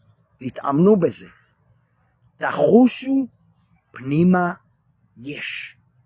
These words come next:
נתתי. תגידו את זה לעצמכם. אני נותן לו,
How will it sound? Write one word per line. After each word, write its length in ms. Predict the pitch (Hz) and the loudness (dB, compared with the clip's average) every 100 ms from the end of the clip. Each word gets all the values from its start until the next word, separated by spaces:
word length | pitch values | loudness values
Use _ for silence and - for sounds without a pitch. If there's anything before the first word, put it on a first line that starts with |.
| _ _ _ _ _ _ | _ _ _ _ _ _
נתתי. 560 | 127 135 - 139 - - _ _ _ _ | -12 -10 -8 -10 -10 -20 _ _ _ _
תגידו 280 | 175 294 330 | -6 -2 -2
את 80 | 285 | -4
זה 100 | 269 | -4
לעצמכם. 500 | 254 214 226 240 165 - _ _ _ _ _ _ _ _ _ _ _ _ _ _ _ _ _ _ _ _ _ _ _ _ _ | -4 -4 -8 -10 -12 -14 _ _ _ _ _ _ _ _ _ _ _ _ _ _ _ _ _ _ _ _ _ _ _ _ _
אני 220 | - 107 98 | -14 -10 -10
נותן 400 | 95 - 147 196 | -12 -8 -2 0
לו, 260 | 240 294 | 0 -2